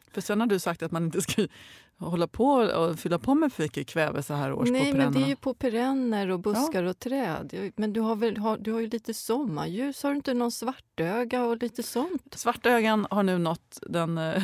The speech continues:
Speaker 1: <laughs> illustra höjden av en och en halv decimeter. Och en liten, liten blomma.
Speaker 2: Nej, men va?
Speaker 1: Det blev inte mer.
Speaker 2: Blev det inte mer? Har, har det någonting som har ätit upp rötterna då, eller? Vad kan det bero?
Speaker 1: Nej, men det är en del av rabatten.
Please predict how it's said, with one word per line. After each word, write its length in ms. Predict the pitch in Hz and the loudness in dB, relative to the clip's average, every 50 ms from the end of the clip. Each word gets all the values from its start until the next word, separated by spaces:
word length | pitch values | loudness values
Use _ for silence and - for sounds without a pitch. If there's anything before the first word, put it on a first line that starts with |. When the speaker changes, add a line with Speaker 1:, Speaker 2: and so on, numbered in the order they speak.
| 185 - - - - - - _ | -2 -4 -10 -14 -20 -20 -20 _
Speaker 1:
<laughs> 380 | _ - - - - _ _ | _ -20 -20 -20 -20 _ _
illustra 520 | - 208 196 196 202 - - - 175 180 180 | 0 4 4 4 4 4 0 -2 0 0 2
höjden 420 | 180 170 180 180 160 165 156 160 | 4 4 2 2 2 2 2 2
av 160 | 160 165 - - - | 0 0 -2 -2 -2
en 220 | 190 185 208 208 | 2 4 6 6
och 60 | 190 | 6
en 60 | - 196 | 6 4
halv 520 | - - 185 240 226 208 202 175 180 165 | 4 4 4 4 4 4 4 2 2 4
decimeter. 1000 | 208 214 208 - - - - 240 202 170 226 254 247 233 - _ - - - - - - | 4 2 2 0 -4 -2 0 0 2 2 2 2 2 0 -2 _ -4 -4 -4 0 4 4
Och 20 | |
en 400 | 294 - - 508 539 587 587 539 539 508 480 508 | 4 6 6 2 0 0 -2 -6 -8 -8 -8 -8
liten, 680 | 571 587 587 571 554 480 - - - 453 - - - - | -8 -8 -8 -10 -10 -12 -4 0 2 2 2 0 -4 -6
liten 320 | - - - - - - - | -6 -6 -6 -6 -6 -4 0
blomma. 180 | - - - 349 147 | 2 2 4 4 2
Speaker 2:
Nej, 100 | 151 165 | 2 2
men 100 | 165 - - | 2 2 2
va? 280 | 185 185 202 277 320 302 - - - _ | 2 2 4 4 2 0 -4 -10 -12 _
Speaker 1:
Det 80 | - 349 | -6 -2
blev 180 | 247 214 294 440 523 466 | 0 4 4 4 4 2
inte 140 | 302 - - | 0 -4 -4
mer. 220 | - - - 170 - - - _ - - | -6 -6 -6 -8 -10 -14 -20 _ -8 -4
Speaker 2:
Blev 220 | 233 208 254 302 381 453 480 466 427 | -2 -2 0 0 2 2 2 2 2
det 60 | 427 | 2
inte 200 | 330 233 - 175 | 0 0 -2 -2
mer? 560 | 160 151 147 - - - 156 - 208 269 254 240 - _ _ _ _ _ _ _ _ | -4 -4 -4 -6 -6 -6 -4 -4 -6 -6 -8 -12 -18 _ _ _ _ _ _ _ _
Har, 160 | - 214 - - | -6 -6 -6 -4
har 120 | - 240 233 | -4 -2 0
det 60 | 240 | 0
någonting 320 | 233 233 226 220 233 220 | 0 0 0 0 -2 -4
som 140 | - - 220 | -2 -2 -2
har 80 | 214 208 | -2 -2
ätit 280 | 196 - 214 - - | -2 -4 -6 -4 -4
upp 180 | 202 185 - - | -6 -6 -6 -4
rötterna 640 | 196 220 330 - - _ _ - 508 339 226 170 135 | -4 -4 -4 -4 -8 _ _ -2 -2 0 -2 -2 -4
då, 120 | 151 - - - | -6 -8 -10 -10
eller? 100 | 190 170 - _ _ _ _ _ _ _ - - - - - - - | -12 -12 -14 _ _ _ _ _ _ _ -20 -20 -20 -20 -20 -20 -8
Vad 160 | - 285 277 | -6 -6 -4
kan 160 | - 262 226 170 | -2 -2 -2 0
det 80 | - 190 | 0 0
bero? 120 | 330 466 453 | 0 0 2
Speaker 1:
Nej, 100 | - 214 | 2 2
men 80 | 220 | 2
det 60 | 214 220 | 2 2
är 20 | |
en 80 | 214 202 | 2 4
del 160 | 208 202 196 | 4 4 4
av 100 | 196 190 | 2 2
rabatten. 480 | 202 180 202 190 - - 185 175 - | 2 0 0 -2 -2 -4 -6 -6 -6